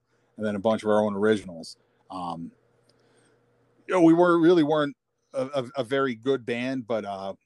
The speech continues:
you know, we, we, we had the right idea for it. Um, when I was in, in high school, though, um, there weren't, there weren't many kids who were into hardcore, eh, maybe five. Um, you know, uh, and,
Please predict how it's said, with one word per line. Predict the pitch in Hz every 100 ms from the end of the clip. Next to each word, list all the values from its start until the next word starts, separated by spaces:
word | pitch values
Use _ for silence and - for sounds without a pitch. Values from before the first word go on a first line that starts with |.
| _ -
you | 117
know, |
we, | 104 113
we, | 110 113
we | 120
had | 110 127
the | 113
right | 113 113
idea | 107 101 107
for | - - 110 90
it. | - _ _ _
Um, | 98 87 85 85 82 _ _ _ -
when | 143
I | 160 175
was | 156
in, | 165 147 147
in | 147
high | 135 160
school, | 139 156 147
though, | 139 123 117 - -
um, | 113 101 98 92 _ _ _ _ _ _ _
there | 165 170
weren't, | 165 160 143
there | 151
weren't | 151 143 123 - _ _ _ _ _ _
many | 143 135 131
kids | 117 135 113
who | 123
were | 113
into | 110 104
hardcore, | 110 101 92 101 92 92 104
eh, | 117 110
maybe | 123 120 117
five. | - 113 123 165 196 - _ _ _ _ _
Um, | 107 98 92 92 92 - _ _ _ _ _
you | 135
know, | 110 104 101 117 -
uh, | 101 95 95 - _ _ _ -
and, | 127